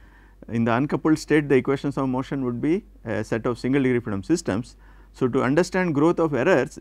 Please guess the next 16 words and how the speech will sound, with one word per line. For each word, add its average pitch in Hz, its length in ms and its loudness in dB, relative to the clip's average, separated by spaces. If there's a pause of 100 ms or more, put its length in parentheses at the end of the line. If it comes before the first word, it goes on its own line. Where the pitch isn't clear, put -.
it 127 120 -4
is, 127 300 0
uh, 110 300 0 (420)
enough 156 380 -2
to, 139 340 0 (400)
uh, 101 200 -6
focus 143 420 -2
on 131 340 0 (160)
how, 160 420 2 (220)
uh, 98 140 -6
the 98 540 -2
errors 120 360 0
would 110 160 0
behave 143 380 4
when, 120 160 0
uh, 110 160 -6